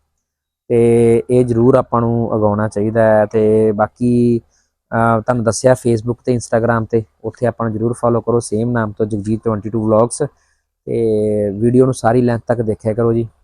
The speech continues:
ਵਧੀਆ ਵਧੀਆ ਹੋਰ ਵੀ ਤੁਹਾਡੇ ਲਈ ਵਲੌਗ ਬਣਾਉਣ ਦੀ ਕੋਸ਼ਿਸ਼ ਕਰਾਂਗੇ ਤੇ ਬੜਾ peace of mind ਮਿਲਦਾ ਹੈ। ਜੇ ਨਹੀਂ ਆਪਾਂ ਉੱਪਰਲਾ, ਜੇ ਆਪਾਂ ਨਹੀਂ ਵੀ ਸਬਜ਼ੀਆਂ ਉਗਾਉਣ ਦਾ ਆਪਾਂ ਨੂੰ ਪਤਾ, ਜਾਂ ਤੁਸੀਂ ਮੇਰੇ ਦੂਜੇ ਵਲੌਗਸ ਦੇਖ ਸਕਦੇ ਹੋ, ਮੈਂ, ਅਹ, ਹੁਣ ਤੋਂ ਮਤਲਬ ਪੱਚੀ, ਤੀਹ, ਚਾਲੀ ਵਲੌਗ ਪਹਿਲਾਂ ਜਾ ਕੇ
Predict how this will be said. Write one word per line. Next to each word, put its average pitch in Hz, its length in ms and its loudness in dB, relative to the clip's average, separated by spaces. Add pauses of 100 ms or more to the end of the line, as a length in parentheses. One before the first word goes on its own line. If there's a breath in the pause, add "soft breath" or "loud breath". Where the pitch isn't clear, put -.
(120)
ਵਧੀਆ 113 300 2
ਵਧੀਆ 117 200 2
ਹੋਰ 110 200 0
ਵੀ 117 100 2
ਤੁਹਾਡੇ 113 200 0
ਲਈ 110 80 -2
ਵਲੌਗ 101 340 -2
ਬਣਾਉਣ 104 220 -8
ਦੀ 104 100 -20
ਕੋਸ਼ਿਸ਼ 104 340 -16
ਕਰਾਂਗੇ 123 340 -4 (380)
ਤੇ 127 80 -12
ਬੜਾ 123 160 2 (120)
peace 120 200 -2
of 127 160 -6
mind 123 180 -2
ਮਿਲਦਾ 123 320 2
ਹੈ। 127 120 4
ਜੇ 123 180 2
ਨਹੀਂ 131 320 0
ਆਪਾਂ 143 160 0
ਉੱਪਰਲਾ, 139 360 0
ਜੇ 131 160 2
ਆਪਾਂ 143 220 0
ਨਹੀਂ 143 260 2
ਵੀ 165 80 0
ਸਬਜ਼ੀਆਂ 135 500 0
ਉਗਾਉਣ 131 240 2
ਦਾ 127 80 2
ਆਪਾਂ 127 180 -4
ਨੂੰ 127 100 -8
ਪਤਾ, 123 320 0
ਜਾਂ 123 200 -4 (320)
ਤੁਸੀਂ 135 160 2
ਮੇਰੇ 143 120 2
ਦੂਜੇ 127 220 2
ਵਲੌਗਸ 127 320 2
ਦੇਖ 120 160 0
ਸਕਦੇ 127 280 0
ਹੋ, 147 120 4
ਮੈਂ, 135 340 2
ਅਹ, - 800 -2
ਹੁਣ 131 220 0
ਤੋਂ 135 140 2
ਮਤਲਬ 131 360 2
ਪੱਚੀ, 139 260 0
ਤੀਹ, 147 240 2
ਚਾਲੀ 131 220 4
ਵਲੌਗ 120 360 2
ਪਹਿਲਾਂ 127 220 2
ਜਾ 113 140 2
ਕੇ 98 140 -8